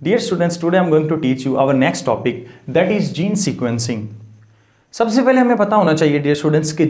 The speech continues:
जीन क्या होता है और उसको sequence कैसे किया जाता है, या ये जो term है gene sequencing, इसका क्या मतलब है। Gene, dear students, हमारी body के अंदर ऐसा fragment of डीएनए है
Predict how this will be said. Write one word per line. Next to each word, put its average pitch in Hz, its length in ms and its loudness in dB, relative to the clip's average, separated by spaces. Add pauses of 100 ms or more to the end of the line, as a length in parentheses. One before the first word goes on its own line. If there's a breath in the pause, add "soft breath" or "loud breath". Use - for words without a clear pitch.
(120)
जीन 185 360 2
क्या 143 120 4 (140)
होता 123 260 0
है 131 180 0 (140)
और 143 160 2 (160)
उसको 156 400 2
sequence 160 680 -4 (100)
कैसे 160 300 0
किया 127 240 2
जाता 113 360 0
है, 120 140 0 (380 loud breath)
या 170 120 4
ये 190 160 4
जो 190 120 4 (100)
term 190 280 4
है 165 220 4
gene 151 220 0
sequencing, 135 680 -2
इसका 151 260 -4
क्या 123 180 0
मतलब 110 360 -4
है। 110 140 -6 (500 loud breath)
Gene, 196 280 4
dear 254 160 4
students, 220 360 0
हमारी 165 260 2
body 151 260 2
के 165 120 0
अंदर 135 360 0 (680 soft breath)
ऐसा 190 380 2 (120)
fragment 180 480 2
of 156 120 -6
डीएनए 135 460 4
है 123 220 0